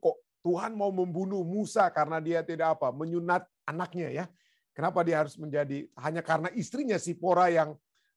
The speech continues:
menyunat anaknya ba-, yang, dan kemudian Sipora dikenal menjadi pengantin darah, baru Musa apa diselamatkan. Istilah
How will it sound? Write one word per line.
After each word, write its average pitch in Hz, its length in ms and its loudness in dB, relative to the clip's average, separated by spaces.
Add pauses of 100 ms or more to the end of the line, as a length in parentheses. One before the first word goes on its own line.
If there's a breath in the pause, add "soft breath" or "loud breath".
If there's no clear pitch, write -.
(180)
menyunat 165 720 0
anaknya 185 340 -4
ba-, 170 240 4
yang, 165 240 -2
dan 156 160 -2
kemudian 165 320 -2
Sipora 165 320 0
dikenal 156 400 -4
menjadi 143 240 -4
pengantin 147 560 -6
darah, 151 320 4
baru 175 400 2
Musa 175 320 -2
apa 143 160 -2
diselamatkan. 143 560 -6
Istilah 226 240 -4